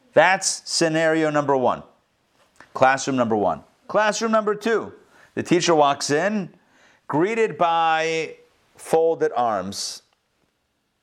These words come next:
Right? Kinda like, "I dare you, to, <laughs> we dare you to teach us." Like,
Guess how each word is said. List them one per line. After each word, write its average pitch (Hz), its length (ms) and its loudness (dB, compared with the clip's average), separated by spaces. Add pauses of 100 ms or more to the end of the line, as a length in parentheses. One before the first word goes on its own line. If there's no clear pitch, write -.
(100)
Right? 160 480 4
Kinda 180 320 0
like, 165 480 -2
"I 147 200 0
dare 156 360 2
you, 151 240 -2
to, 147 260 -4 (100)
<laughs> - 100 -20
we 160 220 -2
dare 170 340 2
you 170 220 0
to 147 100 2
teach 139 400 -4
us." 98 320 -2 (200)
Like, - 280 -2